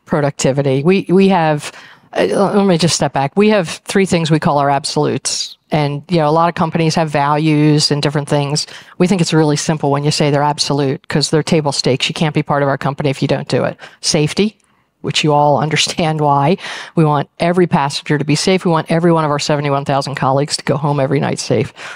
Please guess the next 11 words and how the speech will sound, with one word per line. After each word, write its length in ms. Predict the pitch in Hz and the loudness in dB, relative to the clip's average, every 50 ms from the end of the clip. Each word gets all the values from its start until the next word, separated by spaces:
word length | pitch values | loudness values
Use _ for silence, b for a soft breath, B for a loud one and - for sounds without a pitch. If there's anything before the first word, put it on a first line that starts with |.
| B B B - | B B B -4
Ethics, 460 | 156 151 - - 190 208 - - - | -2 -2 0 0 -2 -2 -4 -4 -4
'cause 160 | - 170 156 | -2 0 0
we 60 | 156 151 | 0 0
wanna 100 | 151 151 | 0 0
do 100 | 151 147 | 0 0
business 300 | 147 151 147 - 160 - | 2 0 0 0 -2 0
the 60 | 156 | 0
right 160 | 147 143 - | 0 0 0
way. 300 | 143 147 151 151 151 156 - B B B B B B - | 0 0 0 2 0 -2 -4 B B B B B B -6
And 180 | - 160 147 - | -4 -4 -4 -4
quality. 640 | - - 151 139 131 131 135 - - - - - | -4 0 2 2 2 2 2 0 -2 -4 -6 -8